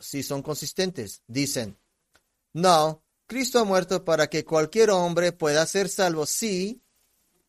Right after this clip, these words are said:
y luego siguen con ciertas condiciones de salvación. Ahora,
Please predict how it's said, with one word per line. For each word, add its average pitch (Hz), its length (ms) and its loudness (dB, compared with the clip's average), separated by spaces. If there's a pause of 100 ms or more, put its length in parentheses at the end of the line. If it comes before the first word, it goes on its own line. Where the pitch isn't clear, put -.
(140)
y 160 160 -4
luego 175 300 4
siguen 180 340 -2
con 160 220 -2
ciertas 156 340 -2
condiciones 151 580 -2
de 135 120 -8
salvación. 147 600 -4 (680)
Ahora, 135 560 2